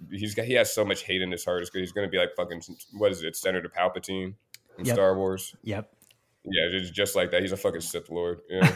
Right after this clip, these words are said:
Speaker 2: <laughs> We just got, uh, our dog, the farmer's dog,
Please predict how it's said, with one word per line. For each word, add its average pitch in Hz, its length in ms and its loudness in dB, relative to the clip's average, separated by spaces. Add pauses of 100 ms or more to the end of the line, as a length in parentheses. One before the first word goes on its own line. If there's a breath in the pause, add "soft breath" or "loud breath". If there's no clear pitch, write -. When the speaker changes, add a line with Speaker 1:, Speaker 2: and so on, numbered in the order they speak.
Speaker 2:
<laughs> - 1300 -20
We 175 680 6 (300)
just 120 420 0
got, 107 520 0 (160)
uh, 104 460 -4 (100)
our 110 160 0
dog, 107 340 0
the 104 80 -2
farmer's 107 600 -4
dog, 135 500 2